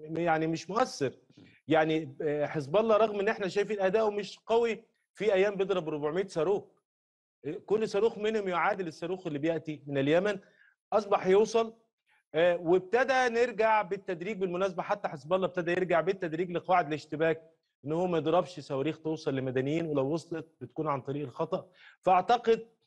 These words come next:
Speaker 1: إن إحنا ما قبل، يعني في ال-،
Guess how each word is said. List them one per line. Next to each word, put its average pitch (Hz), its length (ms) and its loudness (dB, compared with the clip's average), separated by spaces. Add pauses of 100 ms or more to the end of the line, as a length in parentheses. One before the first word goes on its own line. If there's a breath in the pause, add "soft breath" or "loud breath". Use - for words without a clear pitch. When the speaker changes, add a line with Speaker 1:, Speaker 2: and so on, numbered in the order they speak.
(180)
Speaker 1:
إن 170 140 2
إحنا 208 360 2
ما 165 140 -2
قبل، 202 420 0
يعني 139 500 -2 (240)
في - 120 -10
ال-، 131 240 -8